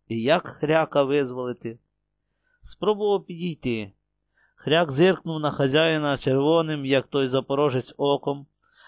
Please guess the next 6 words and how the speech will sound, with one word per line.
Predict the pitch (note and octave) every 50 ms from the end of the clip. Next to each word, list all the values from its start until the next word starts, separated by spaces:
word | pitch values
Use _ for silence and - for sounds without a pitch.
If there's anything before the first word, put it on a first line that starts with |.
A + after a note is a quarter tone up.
| - - - -
смикнув | - - - D#3+ F3+ E3 - - F3+ G3 F#3+ D#3+ -
копитом | - D#3 C#3 - D#3 D#3+ E3+ - - F3 E3+ D#3+ -
і | - D#3 D3
ще | - - - E3+
лютіше | E3 D#3+ D3 - - F3 F#3+ D3+ - - - D3+ D3
зарохкав. | C3+ C#3 D3+ D#3 D#3+ C#3+ A#2 A2 - - - F#2 D#2 D#2+